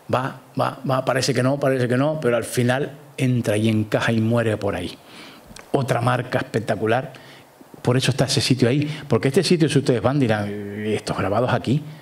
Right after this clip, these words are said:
El que no entiende eso dirá, "No, estos grabados en el fondo un barranco, en un sitio que es poca visión, solo eso ahí delante, poca vista.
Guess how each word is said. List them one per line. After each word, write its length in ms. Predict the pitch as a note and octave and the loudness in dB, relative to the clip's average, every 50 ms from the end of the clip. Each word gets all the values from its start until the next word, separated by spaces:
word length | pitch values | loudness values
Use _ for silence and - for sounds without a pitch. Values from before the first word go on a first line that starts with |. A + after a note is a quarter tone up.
| - - - - - | -20 -20 -12 -4 -2
El 120 | C3 A2+ | -2 0
que 100 | - A#2+ | 2 2
no 80 | B2 D3+ | 2 2
entiende 420 | E3 D3 D#3+ D#3+ D3 C3+ C3 C3+ | 2 2 2 2 2 2 2 2
eso 220 | D#3 D3+ - D#3+ D3+ | 0 0 2 2 2
dirá, 320 | C3 A#2+ A#2+ A2+ G2+ - - - - - - - | 4 4 2 2 0 -4 -8 -12 -18 -20 -12 -4
"No, 140 | - B2 A#2+ | -2 -2 -2
estos 180 | - - - D2+ | -2 -4 -6 -6
grabados 420 | D2 - - G#2+ A2+ G2 F2 - - | -4 -2 0 0 2 2 0 0 0
en 60 | A2+ | 2
el 140 | A2 G2+ F#2+ | 2 0 0
fondo 320 | - - C3+ C#3+ D3 D3+ | 0 2 2 4 4 4
un 120 | D3+ C#3 | 4 4
barranco, 420 | A#2+ A2+ G#2+ - A2+ A2+ B2+ - E3 | 4 4 4 2 2 2 2 2 2
en 60 | C#3 | 2
un 80 | A#2+ A2+ | 2 2
sitio 300 | - - A#2+ C3 C#3 A2+ | 2 2 2 2 2 2
que 180 | A2+ G2 A2 | 2 -2 -4
es 40 | A2 - - - - B2+ A#2+ D3+ D3+ C3 - | -6 -10 -14 -16 -14 -14 -12 -12 -12 -12 -8
poca 260 | - B2+ B2+ B2+ A#2 | -6 -4 -2 -2 -2
visión, 420 | G#2 - - - - A2+ C3+ D#3+ D#3+ - - - | -4 -4 -6 -2 0 0 0 0 -2 -6 -12 -18
solo 240 | - - B2+ B2 B2 | -8 -4 -2 0 0
eso 140 | G#2+ - A#2 | 0 0 0
ahí 100 | A2+ A2+ | 0 2
delante, 460 | G2 G2+ F2+ F#2+ A#2+ C3 - F3 E3+ - - - - - - - | 2 2 2 2 2 2 2 0 -2 -4 -8 -16 -18 -20 -8 -4
poca 240 | - B2 - - G2+ | -2 -2 0 0 0
vista. 360 | G#2+ B2+ B2+ - - E3+ | 0 -2 -2 -2 -4 -4